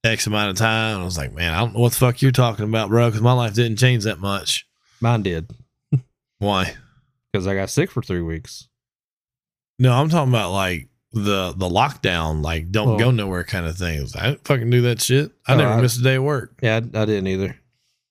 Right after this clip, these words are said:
Speaker 1: We just kept right on working. We asked the superintendent, "So what we gonna do about covid?" Verbatim, this is what his answer was. This is how he said it. This is just how he talks.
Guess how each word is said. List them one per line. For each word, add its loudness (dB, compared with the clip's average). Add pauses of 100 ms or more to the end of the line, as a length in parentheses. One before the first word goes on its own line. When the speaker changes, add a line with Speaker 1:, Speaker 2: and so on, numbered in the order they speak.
(140)
Speaker 1:
We 6
just 0
kept 2
right 2
on 2
working. -2
We 2
asked 0
the 0
superintendent, 2
"So 4
what 6
we 2
gonna 2
do 4
about 2
covid?" 0 (800)
Verbatim, 2
this 0
is -6
what 4
his 4
answer 0
was. -4
This -6
is -4
how 0
he 0
said 2
it. -10 (680)
This -6
is -4 (120)
just -4
how -2
he -2
talks. -4